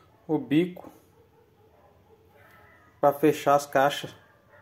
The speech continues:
pra transporte, sem botar aquela buchinha de papel, pano.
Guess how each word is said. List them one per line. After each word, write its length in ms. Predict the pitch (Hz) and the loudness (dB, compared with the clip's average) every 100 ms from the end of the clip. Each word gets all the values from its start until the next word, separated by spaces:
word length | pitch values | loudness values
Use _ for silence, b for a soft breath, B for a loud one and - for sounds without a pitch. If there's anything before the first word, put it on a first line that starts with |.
| _ _ | _ _
pra 120 | 135 | -4
transporte, 680 | - 143 - - 131 127 - | -2 -4 -2 0 0 0 -8
sem 160 | 135 135 | -6 -2
botar 300 | 135 131 131 | -2 -2 -6
aquela 300 | 131 131 135 | -2 0 0
buchinha 480 | 127 - 143 143 | -4 -6 -4 -4
de 320 | 123 120 120 104 b b b b b _ _ | -4 -4 -6 -6 b b b b b _ _
papel, 960 | 123 - 135 139 156 151 143 127 117 104 _ | -8 -4 0 2 4 4 4 4 0 -6 _
pano. 720 | - 147 165 165 147 127 120 | 2 8 10 10 6 0 -6